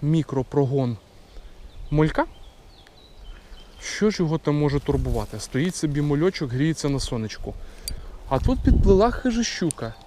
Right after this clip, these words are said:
і він трошечки, ну, спалився. Він просто спалився і відразу ж туди полетів наш з вами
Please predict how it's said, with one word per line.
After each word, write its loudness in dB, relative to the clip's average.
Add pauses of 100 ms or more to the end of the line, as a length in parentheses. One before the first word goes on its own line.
(100)
і -6
він 0
трошечки, -2 (520)
ну, 0
спалився. 0 (240)
Він 2
просто 0
спалився -2 (160)
і -2 (380)
відразу 2
ж -10
туди 0 (540)
полетів 4 (760)
наш 2
з -2
вами 0